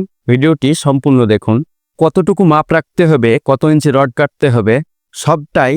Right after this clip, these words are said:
একদম সহজ ভাষায় ক্লিয়ার করে বুঝিয়ে দেব। তো চেয়ারটি বানাবার জন্য আমি একটা রড কেটে নিয়েছি। দেখুন, এই রডটি আমি তিরিশ ইঞ্চি সাইজে কেটেছি।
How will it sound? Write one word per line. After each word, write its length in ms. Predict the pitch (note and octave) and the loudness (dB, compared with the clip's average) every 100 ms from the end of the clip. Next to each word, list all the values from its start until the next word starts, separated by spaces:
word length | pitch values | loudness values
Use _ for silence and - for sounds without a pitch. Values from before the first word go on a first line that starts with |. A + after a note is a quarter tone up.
| F3+ _ | -6 _
একদম 280 | B2+ C3+ D3 C#3 | -4 -2 -2 -2
সহজ 340 | - D3+ F3 D3+ | -2 0 0 0
ভাষায় 400 | D#3 - A#2 D3 - _ _ | -2 -2 -2 -2 -6 _ _
ক্লিয়ার 280 | E3 E3+ F#3 | 0 0 0
করে 200 | - C3+ | -2 -2
বুঝিয়ে 300 | B2 B2 A#2+ | 0 -2 -2
দেব। 160 | A2 F#2+ G2+ _ _ _ - | -2 -2 -6 _ _ _ -4
তো 40 | D3+ - | -4 0
চেয়ারটি 380 | E3 F3+ - G3+ | 0 0 0 0
বানাবার 400 | D#3 E3+ F3+ E3+ | 0 0 0 0
জন্য 260 | F3 D3 A#2 D#3+ - - | 0 0 0 -2 -6 -6
আমি 180 | C3 D#3 | -2 -2
একটা 260 | D#3 E3+ C3+ F3+ _ _ _ - | -2 -2 -2 -4 _ _ _ -6
রড 200 | A2 C#3 | -2 -2
কেটে 220 | - D#3 D#3+ | -2 -2 0
নিয়েছি। 260 | D#3+ C#3+ C#3 | 0 0 0
দেখুন, 320 | C3+ B2 A#2+ E3 _ _ _ | 0 0 -2 -2 _ _ _
এই 80 | C3 | 0
রডটি 320 | D3+ E3 E3+ | 2 0 0
আমি 220 | G3 E3+ E3+ G3 _ _ | 2 2 2 0 _ _
তিরিশ 280 | D#3 E3+ F#3 | -2 0 0
ইঞ্চি 200 | G3 F#3 | 0 0
সাইজে 360 | F3 D3+ D3+ D3 | -2 -2 0 -2
কেটেছি। 400 | C#3+ C#3+ C#3+ A#2+ | -2 -2 -2 0